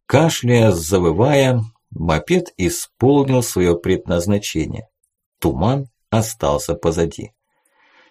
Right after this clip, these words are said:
Архитектура изменилась, и вместо старых хрущёвок пошли высотки восьмидесятых, крупный кластер спального района. Справа даже виднелся парк, над деревьями которого возвышалось колесо обозрения.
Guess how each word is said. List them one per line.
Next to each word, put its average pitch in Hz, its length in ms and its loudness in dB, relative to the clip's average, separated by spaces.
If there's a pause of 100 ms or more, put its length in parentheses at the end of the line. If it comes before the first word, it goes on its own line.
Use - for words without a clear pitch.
(140)
Архитектура 147 760 0
изменилась, 160 640 0
и 135 100 2
вместо 170 420 2
старых 95 460 0
хрущёвок 170 840 0
пошли - 380 0
высотки 123 640 0
восьмидесятых, 113 1160 -2 (320)
крупный 87 460 0
кластер 107 500 0
спального 80 720 -2
района. 80 520 -4 (680)
Справа 214 640 -2
даже 160 360 0
виднелся 135 600 2
парк, - 640 -4
над 85 300 -2
деревьями 82 460 0
которого 135 720 -2 (160)
возвышалось 98 880 0
колесо 82 540 0
обозрения. 80 680 -2